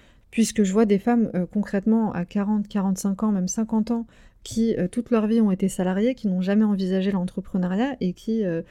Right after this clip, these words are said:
se réveillent un matin, façon de parler, en disant « Mais je, en fait, je, je, je veux être entrepreneur, c'est ça qu'il me faut, et cetera, et cetera. » Donc, il faut que ça vienne des tripes. À mon sens, il faut que ça vienne des tripes et il faut avoir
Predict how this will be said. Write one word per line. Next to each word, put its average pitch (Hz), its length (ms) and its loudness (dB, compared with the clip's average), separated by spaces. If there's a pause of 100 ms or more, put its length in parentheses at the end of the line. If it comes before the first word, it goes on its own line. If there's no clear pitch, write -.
(180)
se - 180 -2
réveillent 185 460 4
un 185 120 2
matin, 185 420 0
façon 190 240 -2
de 185 60 2
parler, 208 400 0
en 190 80 0
disant « 185 480 0
Mais 185 220 -2 (560)
je, - 160 -16
en 185 80 -6
fait, 226 180 0
je, 190 160 -4
je, 175 640 -6 (200)
je 180 160 -8
veux 190 200 2
être 240 220 2
entrepreneur, 240 560 -2
c'est - 100 -8
ça 220 160 -2
qu'il 214 180 -2
me 185 40 0
faut, 269 260 -4 (240)
et 208 120 0
cetera, 220 360 0
et 220 40 -2
cetera. » 214 300 -2
Donc, 208 280 0 (480)
il 214 100 0
faut 262 100 -2
que 254 80 -2
ça 226 120 2
vienne 220 160 6
des 196 120 2
tripes. - 240 -14 (300)
À 220 80 4
mon 226 140 6
sens, 226 300 0
il 190 80 -2
faut 220 120 -6
que 214 60 -14
ça 208 120 -4
vienne 202 360 0
des 185 180 2
tripes - 320 0 (180)
et 247 280 4 (120)
il 185 140 -6
faut 226 320 0 (400)
avoir 196 420 0